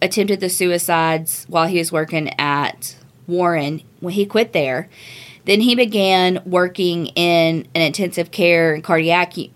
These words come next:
cardiac care unit in Hunterdon, uh, sorry,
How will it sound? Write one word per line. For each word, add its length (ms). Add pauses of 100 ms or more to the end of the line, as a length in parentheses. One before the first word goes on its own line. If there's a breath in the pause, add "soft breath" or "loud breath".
(180)
cardiac 460
care 200
unit 440 (480 loud breath)
in 300
Hunterdon, 800 (260)
uh, 220
sorry, 340